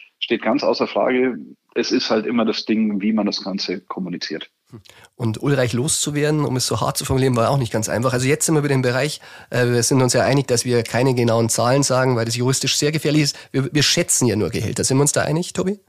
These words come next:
Speaker 1: Da sind wir uns absolut einig.
Speaker 2: Also ich würde schätzen, und ich glaube, wir sind ganz gut im Schätzen, dass der Ulle bei Bayern vier Millionen bekommen hat, sogar mit Prämien noch, noch mehr. Und das Gehalt soll geschätzt und angeblich natürlich nur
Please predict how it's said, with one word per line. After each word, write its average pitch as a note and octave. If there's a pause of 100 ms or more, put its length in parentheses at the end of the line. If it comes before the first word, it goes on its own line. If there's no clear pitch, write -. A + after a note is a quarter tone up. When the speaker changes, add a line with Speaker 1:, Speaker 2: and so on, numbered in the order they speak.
(120)
Speaker 1:
Da F#2
sind -
wir F#2
uns -
absolut G2
einig. D#2
Speaker 2:
Also B2 (100)
ich G#3+
würde F3+
schätzen, F3
und D#3
ich C3
glaube, C3+
wir C3+
sind C#3+
ganz B2+
gut D#3+
im D3+
Schätzen, C3+
dass A#2
der -
Ulle -
bei -
Bayern G#2+
vier C3
Millionen C3
bekommen B2+
hat, B2+
sogar A#2
mit A#2
Prämien B2+
noch, B2+
noch B2
mehr. D3+ (560)
Und - (180)
das -
Gehalt B2+
soll B2
geschätzt -
und A#2+
angeblich F#3
natürlich B2
nur C#3+